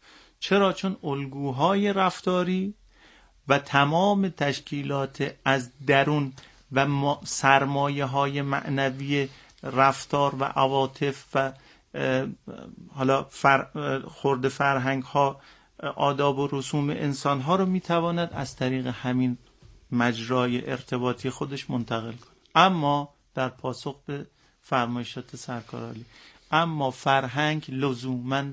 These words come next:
رسانه ساز نیست. فرهنگ نیاز به حفظ دارد. فرهنگ یک درختی هست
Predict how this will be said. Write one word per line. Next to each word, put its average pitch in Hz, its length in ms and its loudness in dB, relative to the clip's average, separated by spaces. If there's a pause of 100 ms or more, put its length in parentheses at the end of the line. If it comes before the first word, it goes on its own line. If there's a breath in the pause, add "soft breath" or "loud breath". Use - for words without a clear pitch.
(100)
رسانه 117 520 -6
ساز 120 580 -6
نیست. 131 520 -10 (1300)
فرهنگ 143 720 2
نیاز 127 440 -2
به 127 80 -2
حفظ 120 480 -6
دارد. 139 540 -2 (320 soft breath)
فرهنگ 131 560 -2
یک 135 260 -8 (200)
درختی 147 640 -2
هست 139 400 -4